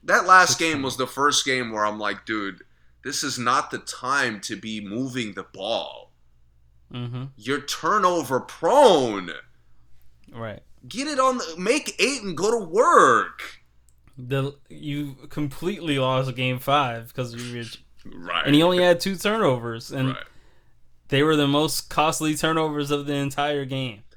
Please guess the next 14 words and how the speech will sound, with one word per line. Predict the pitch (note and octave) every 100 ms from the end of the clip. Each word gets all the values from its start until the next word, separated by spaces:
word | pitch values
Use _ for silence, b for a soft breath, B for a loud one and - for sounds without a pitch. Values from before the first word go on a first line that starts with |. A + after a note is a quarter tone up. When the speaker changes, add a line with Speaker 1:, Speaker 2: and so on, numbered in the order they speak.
| -
Speaker 1:
But | G3 G3+
again, | A#3+ G#3+ D3+ D3
this | A3 -
is | A#3 D#3
Booker's | C3 A3 - A3 -
first | - - - G#3+ C4 - - -
playoff | - A3+ D#4+ C4 E3+ D3+
run. | C#3+ D3 C3+ A2 F2+ E2+ D2 - _ _ _ _ _ _ -
Speaker 2:
Yeah. | B2+ A#2 A2 _
Speaker 1:
C | - - C#4 D4
P | - D4 D#4+
has | A#3 G#3
been | F#3 D3+ A#3 C#4+
there | C#4 B3+